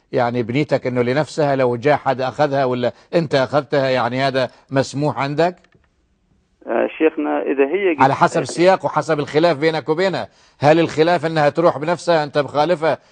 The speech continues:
Speaker 1: وتقول لها: "إذا رحتي"، معناها مقصودي إنه ما تروحي لن-، لنفسك أنت، ولا كنت تمنعها من الذهاب مطلقًا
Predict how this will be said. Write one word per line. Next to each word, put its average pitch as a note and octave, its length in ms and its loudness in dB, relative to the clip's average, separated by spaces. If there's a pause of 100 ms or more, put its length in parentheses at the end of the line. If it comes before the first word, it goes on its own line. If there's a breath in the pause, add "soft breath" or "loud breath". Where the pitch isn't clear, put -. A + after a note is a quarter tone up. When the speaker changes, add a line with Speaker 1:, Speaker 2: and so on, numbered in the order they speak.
(180 soft breath)
Speaker 1:
وتقول C3+ 280 2
لها: D3+ 120 4
"إذا D3 140 2
رحتي"، D3+ 400 -2 (260)
معناها C#3+ 360 2
مقصودي D3 560 0
إنه C#3+ 160 -4
ما D3+ 120 2
تروحي C#3+ 320 -2
لن-، C#3 340 -2
لنفسك C#3 500 -2
أنت، D3+ 220 -4 (340 soft breath)
ولا D#3 260 6
كنت F3 280 0
تمنعها D#3+ 400 2
من D#3+ 100 -4
الذهاب D#3 460 2
مطلقًا D#3+ 580 0